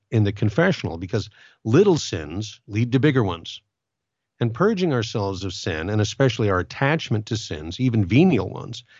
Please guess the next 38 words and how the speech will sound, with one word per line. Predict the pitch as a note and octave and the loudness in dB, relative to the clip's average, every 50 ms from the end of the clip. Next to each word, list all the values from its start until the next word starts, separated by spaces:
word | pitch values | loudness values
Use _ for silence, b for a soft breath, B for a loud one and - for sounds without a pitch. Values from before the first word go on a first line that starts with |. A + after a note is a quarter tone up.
| b b | b b
is | D3+ B2+ C3 | 2 2 4
the | D#3+ | 4
whole | C3+ F3 F3+ D#3+ | 4 2 2 0
point | - - F#3+ G#3 G#3+ F#3+ C#3+ | 0 0 0 0 0 0 -2
of | D3+ A#2+ | -4 -2
mortification. | C3 B2 B2 A#2 A2+ - C#3 - F#3+ G#3 G3 - - - - - - _ _ _ _ _ _ _ _ _ _ _ _ _ _ _ _ _ _ - | 0 0 -2 -2 -4 -6 -6 -2 -2 0 0 -2 -4 -8 -16 -18 -20 _ _ _ _ _ _ _ _ _ _ _ _ _ _ _ _ _ _ -6
Like | A#2+ A2 | -6 -2
Saint | - - C3 B2 A2 | 0 0 0 0 0
Paul | - - D3+ D#3+ E3+ D#3+ | 0 0 2 2 2 2
says | - - B2 G2 F2+ E2 G2 | 0 -2 -2 -2 -2 -2 -6
in | G#2 | -6
First | - - A2 G2+ - - | -4 -2 -2 -2 -4 -4
Corinthians | - A2+ G#2 F#2+ - A2+ G2+ F#2+ D#2+ F#2+ | -4 -2 -2 -2 -2 -2 -2 -2 0 2
nine | G#2 G2 G2 F#2 | 2 2 2 0
twenty-seven, | - - G2+ F#2 F2 - - C#3 C3+ A#2 F2+ D#2 D2+ - _ _ _ _ _ _ _ _ - | -2 -2 -2 -2 -2 -2 0 2 2 2 2 -2 -6 -8 _ _ _ _ _ _ _ _ 0
"I | A#2 A2+ | 0 0
chastise | A2+ - - - E3 E3+ F#3+ F#3+ - - - C3 B2 A#2+ A#2+ G#2 G#2+ | 0 -2 -4 -2 0 0 0 -2 -2 -4 -2 0 0 0 0 0 0
my | G#2+ G#2 G#2+ | 0 0 0
body | F#2 A2+ B2 C3+ D3 D3 C3 F#2+ F#2 A2 A2 | 2 2 2 2 2 0 -2 -4 -6 -8 -6
and | G#2+ G2+ G2 F#2+ F#2 | -6 -6 -6 -6 -6
bring | F#2+ G2+ A2 C3+ F3+ G3+ E3+ | -2 2 4 4 6 6 4
it | A#2+ G#2+ A2+ | 4 2 0
into | - B2 A#2 A2+ G#2+ G2+ | 0 0 2 2 2 0
subjection, | - - G#2 F2+ F#2+ A#2+ C3+ D3 B2+ - - F2 F2+ F2+ - _ _ _ _ _ _ _ _ _ _ _ _ _ | -2 -4 -4 0 2 2 2 2 0 -4 -10 -14 -14 -16 -18 _ _ _ _ _ _ _ _ _ _ _ _ _
lest | - B2+ C#3+ D#3 - - - | -2 0 0 0 0 -2 -4
perhaps | - C3+ A2+ B2+ D#3 D#3+ D#3 A#2+ - - | -2 -2 -2 0 0 -2 -2 -2 -4 -4
when | B2+ A#2+ | -4 -2
I | B2+ C3+ B2 | 0 0 0
have | A2+ G#2+ - | -2 -2 -4
preached | - D#3 D3+ C3 - - - | -4 -6 -6 -4 -6 -6 -8
to | B2 - C#3 | -6 -2 0
others, | D3 F#3 D3+ A#2 G#2 G2 - - | 0 2 2 0 0 -2 -4 -4
I | - B2+ D3 D#3 | -2 0 0 2
myself | C#3+ B2+ A2+ A2 G#2+ - - - G3 G#3 C#3+ G2 F#2 - | 2 2 2 2 0 -2 -2 0 2 2 2 0 -2 -6
should | - - G#2+ F#2 | -10 -12 -10 -8
become | G2+ F#2+ - G2+ E2+ | -8 -8 -6 -6 -8
a | F2 - | -6 -6
castaway." | - G#2+ G#2+ G#2 G#2 - - - - - - - | -4 -2 -2 -2 -4 -6 -8 -10 -10 -10 -14 -16